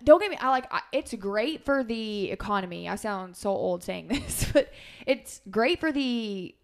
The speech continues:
economy in Nashville. I'm sure it's great for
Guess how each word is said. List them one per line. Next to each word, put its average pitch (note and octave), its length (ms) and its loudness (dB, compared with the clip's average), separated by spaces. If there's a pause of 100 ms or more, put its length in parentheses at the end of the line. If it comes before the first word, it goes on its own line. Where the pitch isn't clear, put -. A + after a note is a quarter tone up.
(160)
economy G3 460 -4
in F3 80 -10
Nashville. A#3+ 560 -2
I'm G3+ 100 -4
sure G3 200 -4
it's F#3 140 -8
great F3+ 380 -10
for F3 320 -6